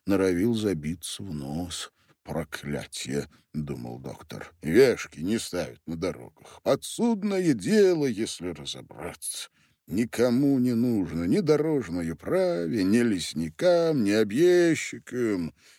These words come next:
Чего проще нарубить телегу вешка по осени, вбить через полверсты хотя бы, лучше и почаще, конечно, чтоб зимой люди ездили спокойно.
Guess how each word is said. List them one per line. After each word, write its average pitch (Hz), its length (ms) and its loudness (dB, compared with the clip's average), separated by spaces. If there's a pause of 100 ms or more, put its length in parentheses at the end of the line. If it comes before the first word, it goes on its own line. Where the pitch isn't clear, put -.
Чего 170 540 4
проще 156 680 2
нарубить 170 600 2
телегу 151 560 2
вешка 143 440 2
по 143 200 4
осени, 117 260 -2
вбить 117 480 0
через 160 400 2
полверсты 160 720 4
хотя 156 420 4
бы, 120 220 2 (240)
лучше 135 260 -2
и 131 40 -2
почаще, 131 580 2
конечно, 139 460 -6
чтоб 113 200 -12
зимой 135 460 0
люди 139 440 2
ездили 120 600 0
спокойно. 90 960 -2